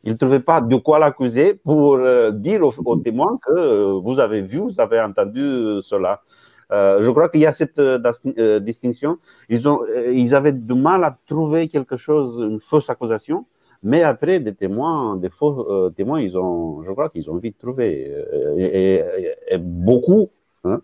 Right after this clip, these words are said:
Et je trouve cette position de, de Jésus, c'est juste pour introduire notre, notre chose. Euh, Jésus, il était là entre, euh, ceux qui avaient déjà préparé, euh, ils étaient déjà prêts,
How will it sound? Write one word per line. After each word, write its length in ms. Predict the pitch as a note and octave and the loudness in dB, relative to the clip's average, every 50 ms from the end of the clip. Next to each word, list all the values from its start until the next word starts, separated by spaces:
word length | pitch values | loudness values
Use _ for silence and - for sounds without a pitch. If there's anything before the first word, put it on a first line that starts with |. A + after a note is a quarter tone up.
| _ _ _ _ - - - - - - _ _ _ | _ _ _ _ -20 -20 -20 -20 -20 -20 _ _ _
Et 100 | G#2 A2 | 4 4
je 120 | A2 A#2+ C3 | 6 4 2
trouve 500 | B2+ - F#3 G#3 G#3 F#3 D#3+ D#3 C#3+ B2+ | 2 4 4 4 4 4 4 4 4 4
cette 240 | A#2+ - D#3 D#3 - | 4 2 0 0 2
position 380 | - D3+ C3+ C#3 C3 C#3 C#3+ C#3 | 2 2 2 0 0 2 2 4
de, 240 | B2+ B2 A#2+ G#2 | 4 4 4 4
de 160 | G2+ G2 G#2 G#2 | 2 2 2 2
Jésus, 320 | - A2 G#2+ A2+ D3 D3 | 4 4 4 4 2 2
c'est 160 | - - A2+ G#2+ - | 2 2 2 0 -2
juste 140 | C3 - - | -2 -2 0
pour 100 | C#3 A#2+ | 0 0
introduire 460 | A#2 A2+ A2+ A#2+ A2 A2+ B2 A#2+ A2 | 0 2 2 0 0 2 0 0 0
notre, 560 | A2+ A2+ A2 G#2 G#2 G#2 G#2 G2+ G2 F#2+ F#2 | 0 0 0 0 0 2 2 2 2 2 2
notre 240 | F#2+ G#2 G#2 F#2+ G#2 | 0 0 -4 -4 -6
chose. 400 | - - C#3+ D#3+ F3 C#3 - _ _ _ - _ _ _ - G#2 | -6 -4 -2 -2 -2 -2 -6 _ _ _ -20 _ _ _ 0 2
Euh, 300 | G#2+ G#2 G2 G2 G2 - G2 | 4 6 6 6 6 4 2
Jésus, 400 | G2+ G2 A2 B2 B2 C#3+ G3+ G#3 | 0 0 0 0 0 0 0 0
il 160 | F#3 D3 C3+ | 2 2 2
était 220 | B2+ - C3+ A#2+ | 2 2 2 2
là 180 | B2+ C#3+ C#3 - - | 4 2 2 0 -2
entre, 440 | G#2+ G2+ - G#2 G#2+ G2+ G2+ F#2 - - _ _ _ _ _ _ _ G2 | -6 -8 -4 -2 -2 0 0 -2 -4 -6 _ _ _ _ _ _ _ -2
euh, 340 | G2+ G2+ G2 F#2+ F#2 F2 | 0 2 2 2 0 -2
ceux 200 | E2 - - D3+ | -2 0 0 0
qui 380 | D3 - C#3 C3+ A#2+ A2 G2+ G2+ | 0 0 0 0 0 0 2 2
avaient 200 | A2 A2 A#2 A#2 | 0 0 0 0
déjà 240 | A2 A#2 A2 B2 A2+ | 0 0 0 0 0
préparé, 580 | - - - - A2+ A2+ A2 A2+ A2 G2+ - - D#2+ | 0 -2 -2 0 0 0 0 0 -2 -2 -4 -6 -8
euh, 140 | E2+ E2+ F2 | -6 -4 -4
ils 160 | F#2+ G2+ A2 | -2 -2 -2
étaient 160 | G#2+ - A2 | -4 -4 -4
déjà 260 | G2 G#2 G2 G#2 A2 | -4 -4 -2 -2 -4
prêts, 380 | G#2+ - G#2+ G#2+ G#2+ G2 E2 - | -4 -2 -2 0 0 0 -2 -6